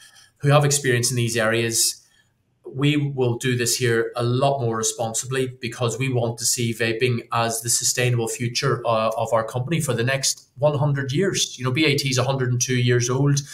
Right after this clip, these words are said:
and we believe products like e-cigarettes are gonna be the products that are go-, gonna bring us into our next, uh, one hundred years. So we really want to work with,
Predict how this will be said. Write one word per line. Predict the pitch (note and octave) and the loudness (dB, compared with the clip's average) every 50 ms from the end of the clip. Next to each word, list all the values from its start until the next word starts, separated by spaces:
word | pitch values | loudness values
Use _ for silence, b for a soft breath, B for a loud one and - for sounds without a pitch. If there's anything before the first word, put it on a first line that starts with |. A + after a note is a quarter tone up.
| B B B B B - | B B B B B -4
and | B2 B2 | 0 2
we | C#3+ D3 | 4 4
believe | C#3 C3+ B2 B2 A#2+ A#2+ - | 4 4 4 2 2 0 0
products | - B2 A#2+ B2 A#2+ - - | 2 2 2 2 2 0 0
like | A#2 A2 | 0 0
e-cigarettes | B2 C3 C#3+ - - - A2+ G#2+ G#2+ G#2 A2 A#2 - - - - B B B B B B | 0 0 0 0 0 0 -2 -2 0 0 -2 0 0 -2 -2 -2 B B B B B B
are | B2 B2 | -4 0
gonna | B2+ B2+ | 0 2
be | B2 B2+ B2 | 2 2 2
the | A#2+ A#2+ | 2 0
products | B2 - B2 A#2+ A#2+ A#2 - - | 0 0 2 2 2 0 0 0
that | B2 A#2 | 0 0
are | A2+ | 0
go-, | B2 A#2+ A#2+ A#2+ | 0 0 -2 -2
gonna | - B2+ A#2+ A#2 | -2 -2 -2 -2
bring | A#2 B2+ A#2 A#2 A#2 | -2 -2 -2 -2 0
us | A2+ - - | 0 0 -2
into | A#2 A2 G#2 A#2+ A2+ | -2 -4 -2 -2 -2
our | A2+ | 0
next, | A2 B2+ D3+ D3+ - - - - | 0 0 -2 0 -2 -4 -4 -4
uh, | B2 A2+ G#2+ G2 G2+ G2 | -4 -4 -2 -4 -4 -4
one | G#2+ G#2+ G2+ | -4 -6 -6
hundred | G#2+ G#2+ G#2 G#2 G#2 - | -6 -8 -8 -8 -8 -6
years. | G#2+ G#2 G#2 - - | -6 -4 -2 -2 0
So | - C3+ A#2+ A#2 A#2 B B B B B B B B _ | 2 2 0 0 -2 B B B B B B B B _
we | B2+ C#3+ F3 F3 D#3 | 0 2 2 4 4
really | D3 C#3+ D3 D#3+ E3 D#3+ D#3 C#3 | 4 6 6 6 4 4 4 4
want | A#2+ B2 A#2+ A#2+ B2 | 4 4 2 2 0
to | B2+ A#2 | 0 0
work | A#2 A#2 A2+ - - | 0 0 0 -2 -4
with, | A#2 G#2+ G#2 - - | -6 -4 -4 -4 -6